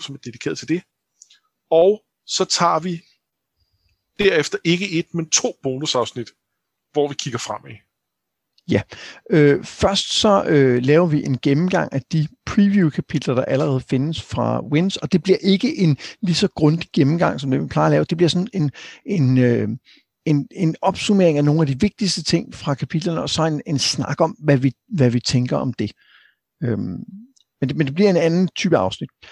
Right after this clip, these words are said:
Speaker 2: Og så i det næste bonusafsnit, så går vi amok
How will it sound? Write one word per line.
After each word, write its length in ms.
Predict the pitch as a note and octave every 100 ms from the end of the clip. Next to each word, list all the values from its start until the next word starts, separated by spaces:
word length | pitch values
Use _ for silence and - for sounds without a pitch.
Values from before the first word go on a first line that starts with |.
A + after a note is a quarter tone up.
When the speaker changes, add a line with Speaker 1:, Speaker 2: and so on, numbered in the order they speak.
| - _ -
Speaker 2:
Og 100 | D#3
så 320 | - G#3+ G3 - -
i 260 | E3+ D3+ - _ -
det 220 | C3+ A#2
næste 360 | D#3 F3+ F#3 A3
bonusafsnit, 640 | - D3+ D#3 D3+ B2 C3 - -
så 280 | - - F#3
går 160 | - F3
vi 200 | D#3 D3+
amok 460 | - C3 C3 -